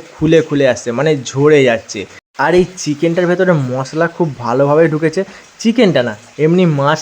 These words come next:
থেকে শুরু করে others যতগুলো আইটেম তোমাদেরকে শেয়ার করলাম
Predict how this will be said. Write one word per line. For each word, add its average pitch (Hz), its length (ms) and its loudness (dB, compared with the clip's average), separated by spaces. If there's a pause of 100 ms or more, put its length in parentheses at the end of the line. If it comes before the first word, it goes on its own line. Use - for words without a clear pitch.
থেকে 180 140 -2 (100)
শুরু 165 220 -4
করে 180 140 2 (220)
others 160 240 0 (100)
যতগুলো 160 360 0 (140)
আইটেম 135 260 -2 (120)
তোমাদেরকে 147 380 0 (140)
শেয়ার 143 260 0
করলাম 147 320 0